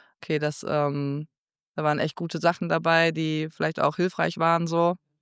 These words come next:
Und Challenges, ähm, für die nächsten Wochen auch so ist, glaub ich, noch ein bisschen mehr meine Zeit, ähm, zu priorisieren. So, ich hab mir irgendwie in den letzten Monaten so viele Projekte und so viele Sachen irgendwie,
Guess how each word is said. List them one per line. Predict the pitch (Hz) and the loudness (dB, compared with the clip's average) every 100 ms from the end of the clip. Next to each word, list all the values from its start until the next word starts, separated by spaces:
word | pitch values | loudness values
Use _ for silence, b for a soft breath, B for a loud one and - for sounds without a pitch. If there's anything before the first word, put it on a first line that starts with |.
| _ _ _ _ - B B B B B | _ _ _ _ -20 B B B B B
Und | 190 190 | 4 6
Challenges, | - 190 233 214 226 240 - - | 6 6 6 6 6 6 2 2
ähm, | 190 190 196 196 196 | 6 6 6 4 2
für | 208 | 2
die | 196 | 2
nächsten | 190 208 - 196 175 | 2 0 0 -2 2
Wochen | 180 202 208 | 2 2 2
auch | 185 185 202 | 4 4 2
so | 202 190 | -2 -2
ist, | 185 | 0
glaub | 175 180 | 0 2
ich, | 190 | 0
noch | - 180 | -2 -2
ein | 180 | -2
bisschen | 170 202 202 185 | 0 -2 0 0
mehr | 180 | 2
meine | 180 170 160 | 2 0 -2
Zeit, | - 170 180 190 - - b b b b b | 0 4 4 4 -2 -12 b b b b b
ähm, | 170 165 165 160 160 160 156 156 - - - | 2 6 8 6 4 2 2 0 -4 -8 -6
zu | - 156 | -4 -4
priorisieren. | - 185 170 170 - 170 151 185 160 147 151 | 0 2 4 2 0 -2 0 2 4 4 2
So, | 151 147 147 | 0 2 2
ich | 160 | 2
hab | - | 0
mir | 165 | 2
irgendwie | 120 160 - 165 160 | 2 0 0 2 2
in | 151 | 2
den | 160 160 | 0 0
letzten | 170 - 160 165 156 | -4 -6 -2 0 0
Monaten | - 170 175 - 165 | 0 2 2 2 0
so | 160 175 | -2 -2
viele | 196 180 165 160 | 0 2 4 4
Projekte | 151 - 165 175 - 165 | 2 0 2 2 0 0
und | 165 | 2
so | 175 | -2
viele | 175 165 | 0 0
Sachen | 156 170 180 165 | 2 -2 -2 -2
irgendwie, | 160 170 175 175 170 | -2 -2 0 2 2